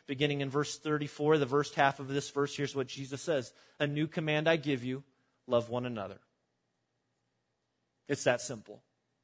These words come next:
It's that profound. You know, the word new here is a Greek word that means extraordinary, remarkable, uh, something not previously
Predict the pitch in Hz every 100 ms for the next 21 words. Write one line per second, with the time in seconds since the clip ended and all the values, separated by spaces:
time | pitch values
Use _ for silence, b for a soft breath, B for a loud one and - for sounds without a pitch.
0 | _ 135 - 131 - 123 147 120 113 139
1 | 131 131 139 175 156 160 190 175 196 202
2 | 147 151 - 156 190 - 190 208 214 b
3 | b 160 151 160 151 - - - 175 190
4 | 196 190 202 214 b b 143 151 151 165
5 | 208 202 214 226 220 b - 120 120 -
6 | 208 - 190 165 180 175 - - 233 180
7 | 165 160 - 165 165